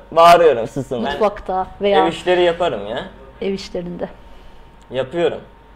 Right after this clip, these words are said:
Speaker 1: Bulaşık yıkıyorum. Oktay Bey'e daha fazla yardım ediyorum. Bulaşıklarda, temizlikte, dükkanı paspas. Niye yapmayayım ki? Bu kadınla erkekle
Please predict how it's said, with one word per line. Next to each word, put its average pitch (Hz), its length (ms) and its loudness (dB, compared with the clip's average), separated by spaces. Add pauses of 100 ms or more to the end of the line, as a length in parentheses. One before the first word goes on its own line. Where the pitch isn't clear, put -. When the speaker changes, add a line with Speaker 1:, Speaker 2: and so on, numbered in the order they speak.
(880)
Speaker 1:
Bulaşık 139 480 -2
yıkıyorum. - 480 -6 (180)
Oktay 165 480 6
Bey'e 180 240 6
daha 151 220 8
fazla 135 320 4
yardım 123 400 4
ediyorum. 113 480 -4 (1000)
Bulaşıklarda, 143 840 6
temizlikte, 135 840 2 (120)
dükkanı 139 580 0 (180)
paspas. 147 600 6 (1500)
Niye 214 220 8
yapmayayım 240 540 6
ki? 120 220 0 (1400)
Bu 147 320 0
kadınla 175 460 4
erkekle 170 800 4